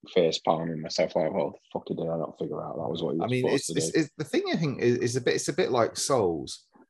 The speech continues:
Speaker 2: um, in that it's much harder when you start because you haven't got any tools to deal with anything.
Speaker 1: Yeah.
Speaker 2: So you start in Zelda with a pitiful fucking stamina wheel, no gear,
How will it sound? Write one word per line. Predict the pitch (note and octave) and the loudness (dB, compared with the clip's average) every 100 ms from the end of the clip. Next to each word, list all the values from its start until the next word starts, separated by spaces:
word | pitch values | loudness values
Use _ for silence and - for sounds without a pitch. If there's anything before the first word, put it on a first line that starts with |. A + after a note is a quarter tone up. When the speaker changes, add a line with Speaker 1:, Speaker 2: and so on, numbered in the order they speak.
| _ _ _ _ _ _ - | _ _ _ _ _ _ -6
Speaker 2:
um, | G2+ G2 F#2+ F2+ - | 0 2 0 -2 -6
in | A#2 G#2+ G#2 | -4 -2 0
that | G#2 G#2 - _ - - - - _ _ _ _ _ _ _ - | 0 -2 -6 _ -20 -20 -20 -20 _ _ _ _ _ _ _ -4
it's | B2 G#2 | -2 0
much | C3 B2 F#2 | 2 4 2
harder | A#2 A#2 A2 F#2+ | 2 4 4 2
when | F#2 F#2 | 0 -2
you | F2+ | -4
start | - G#2 F2 A#1 - _ _ - | -2 0 0 -2 -8 _ _ -8
because | A2 A2+ G2 | -4 0 2
you | G#2 | 2
haven't | G2 | 2
got | G2 G2 | 0 -2
any | G2+ F#2+ | -2 -2
tools | - G2 F2+ - | -2 -2 -2 -8
to | |
deal | E2 G2 | 0 2
with | F2+ | 2
anything. | F#2 F#2 E2 D2 B1+ | 0 -2 -4 -6 -2
Speaker 1:
Yeah. | D#2+ - - _ _ - | -2 -2 -8 _ _ -8
Speaker 2:
So | - | 2
you | G#2+ G#2+ | 4 4
start | - B2+ B2 F2+ | 6 6 8 6
in | G2+ | 4
Zelda | G#2+ G2+ G2+ | 6 6 6
with | F2 F2 | 2 2
a | F2+ - _ _ | -2 -8 _ _
pitiful | - A#2 A2 - F2+ | 0 2 2 0 0
fucking | F2 E2 F2 | 0 -4 -4
stamina | - - F2+ E2+ | -2 0 0 0
wheel, | D2+ C2 B1 - _ _ _ _ - | 0 0 -2 -4 _ _ _ _ 0
no | A2 A#2 A2+ | 4 6 6
gear, | G#2+ F#2 E2 D2 - | 4 4 4 -2 -6